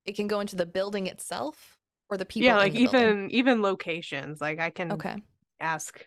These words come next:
Speaker 2: questions about the location.
Speaker 1: Okay. You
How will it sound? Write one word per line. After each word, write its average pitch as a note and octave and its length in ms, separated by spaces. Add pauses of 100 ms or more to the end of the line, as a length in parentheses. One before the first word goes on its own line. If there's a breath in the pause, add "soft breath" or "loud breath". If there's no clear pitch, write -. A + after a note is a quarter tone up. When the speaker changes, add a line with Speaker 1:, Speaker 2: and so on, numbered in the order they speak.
(100)
Speaker 2:
questions D#3 460
about D3+ 200
the - 60
location. - 760 (1000)
Speaker 1:
Okay. G3+ 240 (4000)
You B3+ 920